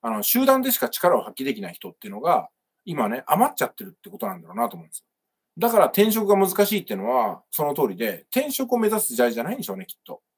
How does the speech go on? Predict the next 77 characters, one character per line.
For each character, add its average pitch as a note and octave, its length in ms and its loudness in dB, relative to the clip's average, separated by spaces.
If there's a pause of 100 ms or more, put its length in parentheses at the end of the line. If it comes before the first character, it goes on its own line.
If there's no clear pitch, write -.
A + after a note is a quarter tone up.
(520)
自 D#3 140 -6
分 B3 160 0
に C4+ 100 -2
し - 60 0
か F#3+ 100 4
で F#3+ 100 2
き G3+ 80 0
な G#3 80 0
い F#3 80 0
こ D#3+ 100 -8
と、 C#3+ 300 2 (220)
も G3+ 120 4
し - 100 -2
く - 60 0
は F#3 360 8 (460)
代 F#3+ 120 8
わ A3 60 4
り B3 40 0
の A#3+ 120 2
で A3+ 100 0
き A#3 80 -4
な A3+ 100 4
い F3+ 340 2 (600)
何 F#3 220 6
か - 100 4
を - 60 4
す - 120 -4
る A#2+ 220 0 (180)
人 - 220 -6
っ - 40 -18
て C3 100 -6
の B2+ 120 -4
が、 F#3 320 6 (640)
お C#3 100 -4
互 C3 240 4
い - 20 2
に A#2+ 80 0
求 A#2 160 -2
め B2+ 120 0
ら B2+ 100 6
れ G#2 60 -6
て G2 100 -18
い - 20 -12
る F2 60 -14
の F2 100 -18
か A2+ 80 -14
な A#2 140 0
と G2 80 -10
思 F2 80 -14
い - 20 -14
ま F#2 60 -16
す - 140 -12
ん A2 80 -14
で、 C3 240 -4
そ - 120 -2
の、 F3+ 260 2 (440)
他 G#3 180 4
の C4+ 80 2
人 C4 160 -2
で F#3+ 60 8
は - 60 6
代 E3+ 140 4
わ G3 60 8
り F#3 60 4
が F#3+ 100 4
で G3 80 -2
き G3 60 0
な E3+ 100 2
い A#2 40 0
っ - 80 -10
て - 100 -16
い - 20 -10
う G3+ 40 -8
内 A3 180 0
容 A#2 100 2
が A3 100 -2
ね、 E3+ 140 -6